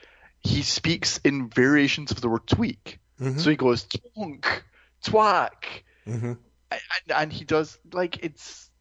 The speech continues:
Speaker 1: yeah, it's, it's, I see what you're saying, but also, you know,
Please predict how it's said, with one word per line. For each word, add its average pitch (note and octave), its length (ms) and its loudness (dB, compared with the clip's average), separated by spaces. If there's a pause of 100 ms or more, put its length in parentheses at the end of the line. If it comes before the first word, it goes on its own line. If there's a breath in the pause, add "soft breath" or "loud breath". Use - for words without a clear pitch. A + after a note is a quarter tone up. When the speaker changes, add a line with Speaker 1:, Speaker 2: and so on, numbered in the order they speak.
(140)
Speaker 1:
yeah, F3+ 200 -4
it's, C3+ 240 -4
it's, - 480 -6 (800)
I D3+ 120 6
see D3+ 220 -2
what D3+ 140 2
you're C#3 100 2
saying, B2 300 0
but A2+ 120 0
also, A2+ 480 0
you C3 100 -6
know, A2+ 200 -6